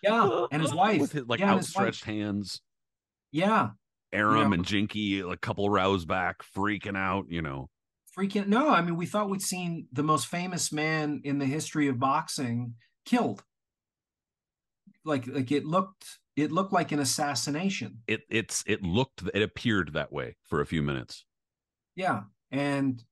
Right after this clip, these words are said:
Speaker 1: you know, the first place that America saw a guy get beaten to death was in a boxing ring. That's the first human being that America ever watched get killed on live television. And, and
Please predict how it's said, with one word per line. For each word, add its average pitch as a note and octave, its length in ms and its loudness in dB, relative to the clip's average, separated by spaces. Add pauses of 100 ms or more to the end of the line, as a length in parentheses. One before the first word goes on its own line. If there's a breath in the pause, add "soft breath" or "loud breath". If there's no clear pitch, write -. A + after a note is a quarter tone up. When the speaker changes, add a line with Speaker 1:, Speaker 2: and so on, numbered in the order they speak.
(100)
Speaker 1:
you D3+ 80 -2
know, C#3 220 2
the C3 100 -4
first F3 440 -6
place D#3+ 340 2
that D3 100 2
America C#3 480 2
saw C3+ 320 2
a C#3 60 -2
guy D3+ 520 0 (300)
get A#2 300 -2
beaten D#3+ 260 4
to G3 80 8
death A3+ 420 0 (140)
was B2+ 140 -2
in D3+ 80 -2
a C#3 40 0
boxing C3+ 480 2
ring. F#2+ 220 -10 (100)
That's C3+ 180 -2
the C3+ 80 0
first - 380 -4 (440)
human D#3+ 320 2
being B2+ 480 4 (320 loud breath)
that B2+ 120 2
America B2+ 520 2
ever B2 260 0
watched B2 540 0
get A#2 220 -6
killed B2 500 -2 (340 soft breath)
on B2 200 2
live B2+ 300 4
television. C3+ 720 -4 (540)
And, B2+ 420 2
and B2+ 380 2